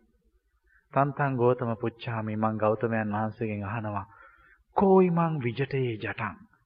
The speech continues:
මේ ගැට ලියන්නේ කොහොමද? ගැට තියෙන බව තේරෙනවද? හ්ම්? ඈ?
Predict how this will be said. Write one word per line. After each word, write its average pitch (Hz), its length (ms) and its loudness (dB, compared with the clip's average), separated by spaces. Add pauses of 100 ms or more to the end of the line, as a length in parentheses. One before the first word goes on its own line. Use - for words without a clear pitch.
(140)
මේ 120 200 0
ගැට 110 220 -2
ලියන්නේ 104 420 -6
කොහොමද? 95 420 -12 (1200)
ගැට 110 240 0
තියෙන 123 260 2
බව 135 180 2
තේරෙනවද? 127 520 -2 (1600)
හ්ම්? 151 200 -4 (1500)
ඈ? 165 160 2